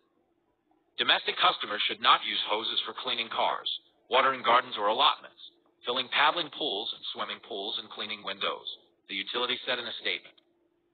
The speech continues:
Thames Water's robust drought plan is designed to mitigate the risk of further impact to water resources and ensure the taps keep running for customers' essential use, it added, noting that it is also working on fixing more than one thousand one hundred leaks on its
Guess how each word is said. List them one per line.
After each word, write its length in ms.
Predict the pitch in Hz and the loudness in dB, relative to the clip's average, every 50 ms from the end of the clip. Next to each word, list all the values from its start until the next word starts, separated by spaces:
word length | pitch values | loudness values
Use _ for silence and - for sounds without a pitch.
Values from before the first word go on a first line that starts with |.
| _ _ _ _ _ - - | _ _ _ _ _ -2 4
Thames 240 | 143 170 175 151 147 156 | 4 4 4 2 2 2
Water's 240 | 156 156 156 143 131 127 | 4 4 4 2 2 4
robust 400 | 156 190 214 202 170 143 - - | 4 4 4 4 2 -2 0 0
drought 240 | - 131 120 123 - - - | 2 4 4 4 4 0 -2
plan 160 | 143 131 127 139 131 | 0 0 0 0 -2
is 80 | - | -6
designed 400 | 135 120 - 131 123 135 151 156 | -6 -2 4 4 4 4 4 0
to 80 | 151 131 | -4 -2
mitigate 400 | 127 123 123 - 117 117 120 - | 0 0 0 0 0 -2 -2 -2
the 80 | 117 | -6
risk 240 | 104 120 147 156 - - 110 | 0 2 2 2 2 -4 -8
of 80 | - - - | -6 0 2
further 240 | 123 123 123 127 117 | 2 4 4 2 0
impact 480 | 110 107 - - 107 107 113 - 123 | 0 -2 0 4 4 4 4 2 -4
to 80 | 113 104 | -2 2
water 160 | 127 147 151 | 2 4 4
resources 720 | 143 120 120 120 - - 117 110 110 110 107 107 110 - - - | 2 0 -2 -2 -2 0 0 0 0 0 -2 -4 -4 -6 -4 -4
and 80 | 113 110 | -4 -4
ensure 400 | 110 107 - - 151 160 170 160 | -2 -2 -2 0 2 2 2 2
the 80 | 160 - - - 120 | 0 -4 -2 2 4
taps 240 | 120 127 - - - - | 4 4 4 0 -4 -4
keep 160 | 135 120 - | -6 -6 -4
running 240 | 107 117 123 123 120 | -6 -6 -6 -6 -8
for 160 | - 120 - | -8 -8 -6
customers' 560 | - - 147 170 156 - 123 110 117 117 113 110 - | 0 2 2 2 2 0 -4 -6 -6 -6 -6 -8 -6
essential 400 | - 131 135 139 - 135 113 107 | -4 -4 -2 -2 -2 -4 -2 -4
use, 240 | 113 110 107 107 - - - - - - - | -4 -4 -4 -6 -8 -8 -12 -20 -20 -10 -6
it 80 | 110 110 | 0 2
added, 320 | 110 110 123 131 131 123 | 4 4 4 2 -2 -2
noting 320 | 120 120 127 139 143 147 139 | -2 0 2 2 0 0 -4
that 160 | 127 120 117 | -4 -6 -6
it 80 | 113 | -6
is 80 | 120 - | -4 -2
also 320 | 127 120 135 - - 170 | 0 0 0 2 0 0
working 400 | 160 127 117 123 120 - 127 120 | 0 0 0 -2 -2 -2 -4 -2
on 160 | 117 117 117 - | -2 -4 -2 0
fixing 320 | - 151 - - 156 143 131 135 | -2 -2 -2 -2 -8 -8 -6 -4
more 160 | 127 127 123 | -2 -2 -2
than 160 | 120 117 110 | -2 -4 0
one 240 | 110 120 127 127 - | 0 0 0 0 0
thousand 400 | 117 107 113 107 107 101 95 95 | 2 2 2 0 -4 -8 -8 -6
one 160 | 104 107 - | -6 -4 -2
hundred 400 | - 147 165 175 165 160 135 107 | -2 -2 -2 -2 -2 -6 -6 -6
leaks 240 | 104 101 104 - - | -8 -8 -8 -6 -4
on 160 | 107 101 107 | -4 -4 -4
its 160 | 110 - - | -4 -6 -6